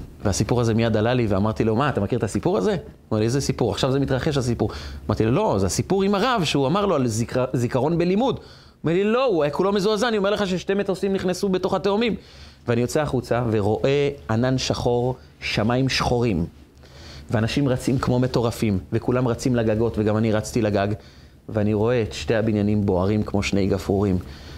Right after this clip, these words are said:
וראיתי אותם בשעה תשע וחצי בבוקר קורסים. ואמרתי, "אחרי הטרגדיה הזאת, אולי אפשר ללמוד משהו לחיים טובים יותר.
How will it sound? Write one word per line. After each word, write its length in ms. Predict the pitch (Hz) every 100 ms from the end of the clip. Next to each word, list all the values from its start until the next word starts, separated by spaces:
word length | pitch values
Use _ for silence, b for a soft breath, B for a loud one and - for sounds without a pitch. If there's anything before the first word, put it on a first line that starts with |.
| B -
וראיתי 320 | 104 98 117
אותם 200 | 107 104
בשעה 240 | 104 90 98
תשע 240 | 110 107
וחצי 300 | 98 101 98
בבוקר 400 | 104 101 104 85
קורסים. 460 | 73 87 85 - 53 - B B B B B B B B B B B B -
ואמרתי, 320 | 101 110 - 107
"אחרי 160 | 123
הטרגדיה 500 | 113 101 101 110 107
הזאת, 320 | 92 95 - - - - - - - - - - - - B B B B B B -
אולי 200 | 110 120
אפשר 180 | 117 113
ללמוד 280 | 110 113 104
משהו 280 | 107 -
לחיים 340 | 98 92 101 101
טובים 280 | 107 107 104
יותר. 240 | - 98